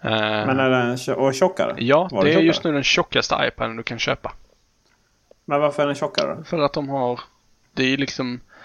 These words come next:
Speaker 1: den här iPaden skulle jag tro är riktad mot, eh,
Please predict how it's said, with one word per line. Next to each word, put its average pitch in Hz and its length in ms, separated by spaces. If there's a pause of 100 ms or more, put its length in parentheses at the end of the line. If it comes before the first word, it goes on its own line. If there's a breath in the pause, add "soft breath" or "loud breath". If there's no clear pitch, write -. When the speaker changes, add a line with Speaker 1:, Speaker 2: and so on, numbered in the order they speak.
(320 loud breath)
Speaker 1:
den 135 140
här 151 260
iPaden 123 280
skulle 127 220
jag 120 140
tro 131 180
är 117 80
riktad 110 320
mot, 110 420
eh, 110 60